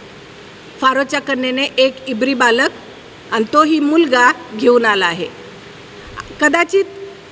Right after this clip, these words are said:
क-, काहीतरी बक्षीस मिळेल म्हणून तिनं ही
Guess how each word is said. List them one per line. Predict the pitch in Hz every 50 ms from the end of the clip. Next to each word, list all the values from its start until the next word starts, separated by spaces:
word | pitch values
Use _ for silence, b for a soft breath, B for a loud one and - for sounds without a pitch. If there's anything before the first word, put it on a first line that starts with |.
| - - - - - - - - - - - -
क-, | 285 294 302 - - -
काहीतरी | 285 294 330 - 339 339
बक्षीस | 294 269 269 277 269 - - 339 349 -
मिळेल | 349 330 330 320 330 330 339
म्हणून | 339 330 320 311 339 370 392 415 - - - - - - - - - - -
तिनं | 294 302 320
ही | 330 320 339 330 330